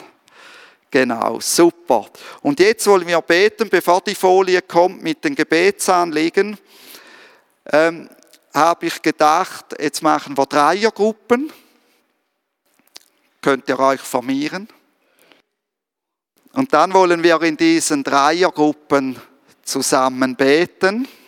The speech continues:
Und ein Anliegen ist, dass wir dafür beten, dass wir Freude am Bibellesen bekommen, dass Eltern Freude am Bibellesen bekommen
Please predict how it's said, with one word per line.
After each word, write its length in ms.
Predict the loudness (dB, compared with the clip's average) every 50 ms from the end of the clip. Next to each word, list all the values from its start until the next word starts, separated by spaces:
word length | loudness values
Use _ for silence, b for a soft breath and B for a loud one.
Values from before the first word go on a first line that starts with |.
| b b _ _ _ _ _ _ _ _ _ _ _ _ _ _ 0
Und 220 | 0 0 2 2
ein 320 | 2 2 2 2 2 2 2
Anliegen 680 | 2 2 2 2 0 0 0 0 0 2 0 0 2 2
ist, 400 | 2 0 0 -2 -4 -4 -2 -2
dass 160 | 0 0 0
wir 100 | -2 0
dafür 440 | 0 0 0 0 0 0 0 0 0
beten, 840 | 2 2 2 2 2 0 -2 -6 _ -4 -2 -2 -2 -2 -6 -8 -12 b b b b b b b b b b b b _ -4
dass 200 | -2 -2 0 0
wir 140 | 0 -2
Freude 640 | -2 -4 0 2 4 4 4 2 2 0 0 0 0
am 160 | 0 -2 -4
Bibellesen 720 | -6 -6 -4 -2 -2 0 0 2 0 0 0 -2 -6 -4
bekommen, 720 | -4 -4 -4 -4 0 0 0 0 2 0 -4 -4 -4 -6 -18 b b b b b b _ _ B B B B B B B B B
dass 220 | -4 -4 -2 -2 -4
Eltern 640 | 0 2 2 2 2 0 -2 _ 0 0 0 0 -4
Freude 600 | -2 0 2 4 4 4 2 0 0 0 0 0
am 140 | -2 -4 -6
Bibellesen 840 | -6 -6 -6 -4 -4 -4 -2 0 0 0 0 0 -2 -4 -6 -6 -4
bekommen 840 | -8 -8 -8 -8 -4 0 0 0 0 0 0 0 0 0 -4 -10